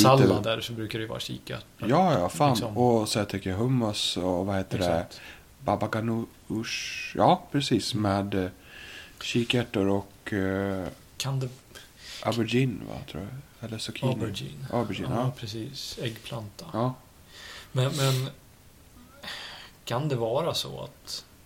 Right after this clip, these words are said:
Speaker 1: om jag har
Speaker 2: Nej,
Speaker 1: hört
Speaker 2: förresten.
Speaker 1: det
Speaker 2: Jag måste, eh, eh, hummus är inte gjort på kikärt-, eller, eh, baba ganoush är inte gjort på kikärtor, utan det är
Speaker 1: Nej,
Speaker 2: gjort
Speaker 1: okej.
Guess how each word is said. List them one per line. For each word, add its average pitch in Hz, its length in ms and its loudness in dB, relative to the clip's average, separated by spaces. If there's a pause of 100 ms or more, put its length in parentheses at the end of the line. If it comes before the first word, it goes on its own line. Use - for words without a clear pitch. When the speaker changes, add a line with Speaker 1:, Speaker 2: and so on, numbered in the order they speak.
(280)
Speaker 1:
om 127 140 -8
jag 113 100 -6
har - 120 -6
Speaker 2:
Nej, 151 140 8
Speaker 1:
hört 131 100 8
Speaker 2:
förresten. 131 480 4 (160)
Speaker 1:
det 113 60 0
Speaker 2:
Jag 110 120 4
måste, 110 280 0 (320)
eh, 95 220 0 (420)
eh, - 560 -8
hummus 123 360 4
är 92 60 2
inte 95 280 2
gjort 92 320 0
på 85 420 0
kikärt-, - 600 -4
eller, 127 560 8
eh, 107 60 4 (380)
baba 123 220 8
ganoush 139 460 6
är 95 40 4
inte 101 200 0
gjort 95 220 0
på 98 80 -6
kikärtor, 95 580 -2
utan 92 280 2
det 104 60 6
är 110 80 6
Speaker 1:
Nej, 104 120 6
Speaker 2:
gjort 110 220 6
Speaker 1:
okej. - 100 -12